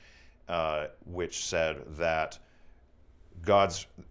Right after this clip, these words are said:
uh, righteousness is imparted to us through our observance of the sacraments and so forth. Um,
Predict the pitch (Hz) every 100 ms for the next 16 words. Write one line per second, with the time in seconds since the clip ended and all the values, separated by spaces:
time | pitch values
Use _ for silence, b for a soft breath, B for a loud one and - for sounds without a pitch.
0 | - - - 85 80 85 90 82 82 78
1 | 82 - - 78 76 - 135 156 104 80
2 | 85 71 71 73 - - - 90 90 82
3 | 82 82 80 78 78 78 78 71 73 80
4 | 76 73 73 - 73 73 76 71 69 69
5 | - 69 69 - 69 71 69 - b b
6 | b b b - 80 76 71 69 65 65